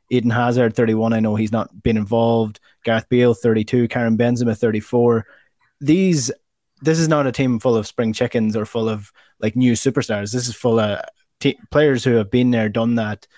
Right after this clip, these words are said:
and worn the t-shirt, and suddenly they're going for it again. It, well, how, how important do you think that is gonna be? Because I,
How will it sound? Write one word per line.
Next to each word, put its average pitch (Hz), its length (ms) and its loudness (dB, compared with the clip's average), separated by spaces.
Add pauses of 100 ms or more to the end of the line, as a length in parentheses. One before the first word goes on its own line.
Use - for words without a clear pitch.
(320)
and 123 120 0
worn 127 220 4
the 117 60 2
t-shirt, 127 340 0
and 120 140 -2
suddenly 123 360 2
they're 113 200 2
going 120 280 0
for 123 160 2
it 110 80 0
again. 117 480 -2 (300)
It, 135 60 -2
well, 156 380 0
how, 170 260 0
how 165 160 0
important 170 360 0
do 143 60 4
you 135 40 2
think 139 160 -2
that 131 160 2
is 123 140 0
gonna 131 160 2
be? 120 180 2
Because 127 220 0
I, 143 220 -2